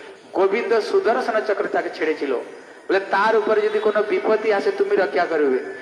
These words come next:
মানে, যদি কেউ একাদশী ব্রত রাখে না, গোবিন্দের সুদর্শন চক্র তাকে রক্ষা করে।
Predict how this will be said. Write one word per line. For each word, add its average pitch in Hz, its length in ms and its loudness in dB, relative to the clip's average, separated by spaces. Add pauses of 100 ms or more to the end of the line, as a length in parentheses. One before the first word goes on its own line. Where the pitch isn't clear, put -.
(200)
মানে, 185 380 0
যদি 214 240 2
কেউ 220 200 2
একাদশী 214 560 0
ব্রত 196 280 0
রাখে 190 300 0
না, 226 340 0 (440)
গোবিন্দের 196 480 0
সুদর্শন 196 600 0
চক্র 202 240 -2
তাকে 196 220 -4
রক্ষা 143 260 -2
করে। 117 160 -8